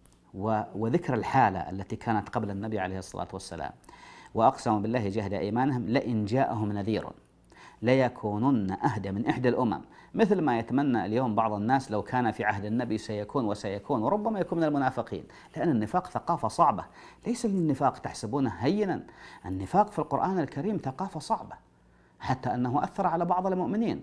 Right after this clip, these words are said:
والله يقول: "وفيكم سماعون لهم"، بصيغة المبالغة، ويقول أيضًا: "فما لكم في المنافقين فئتين والله أركسهم". ما يقول: "ها أنتم أولئك تحبونهم ولا يحبونكم".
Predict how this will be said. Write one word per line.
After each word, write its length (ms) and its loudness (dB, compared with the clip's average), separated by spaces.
والله 260 -2
يقول: 220 -4
"وفيكم 420 -2
سماعون 600 0
لهم"، 280 0
بصيغة 360 -4
المبالغة، 560 2
ويقول 720 0
أيضًا: 640 -2
"فما 340 -2
لكم 240 2
في 100 -4
المنافقين 640 0
فئتين 560 0
والله 400 -2
أركسهم". 480 -4
ما 80 -12
يقول: 180 -10
"ها 240 -2
أنتم 200 -4
أولئك 360 -2
تحبونهم 600 -2
ولا 140 -4
يحبونكم". 540 4